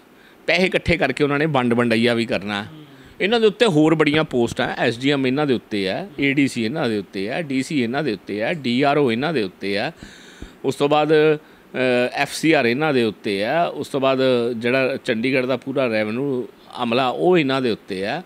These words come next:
ਉਸ ਤੋਂ ਬਾਅਦ ਡਿਵੀਜ਼ਨਲ ਕਮਿਸ਼ਨਰ ਇਹਨਾਂ ਦੇ ਉੱਤੇ। ਕਹਿਣ ਦਾ ਮਤਲਬ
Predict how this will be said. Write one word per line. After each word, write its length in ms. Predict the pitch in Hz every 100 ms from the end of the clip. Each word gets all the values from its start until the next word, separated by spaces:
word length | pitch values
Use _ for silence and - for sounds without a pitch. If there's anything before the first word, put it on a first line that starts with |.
| - - - -
ਉਸ 100 | 117
ਤੋਂ 100 | 123
ਬਾਅਦ 140 | 143 127
ਡਿਵੀਜ਼ਨਲ 420 | 127 160 190 180
ਕਮਿਸ਼ਨਰ 480 | 139 135 - 156 139
ਇਹਨਾਂ 260 | 127 131
ਦੇ 60 | 127
ਉੱਤੇ। 200 | 120 170
ਕਹਿਣ 300 | 165 151 175
ਦਾ 120 | 180
ਮਤਲਬ 540 | 147 123 135 143 175